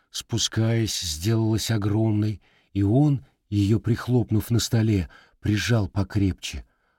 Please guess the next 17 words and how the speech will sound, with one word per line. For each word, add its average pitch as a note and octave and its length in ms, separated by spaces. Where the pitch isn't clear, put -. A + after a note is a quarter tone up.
Она F#2 220
расплющилась B2 1040
и A2 80
серым B2+ 580
пальцы B2 540
по C3 100
клеёнке A#2+ 600
обвела, A2+ 540
но G2+ 160
всё G2+ 220
равно F#2+ 320
попалась. E2 720
«Баб, C#3+ 680
гляди, E3 500
как F3 220
тень E3+ 300
ловить!» D#3+ 560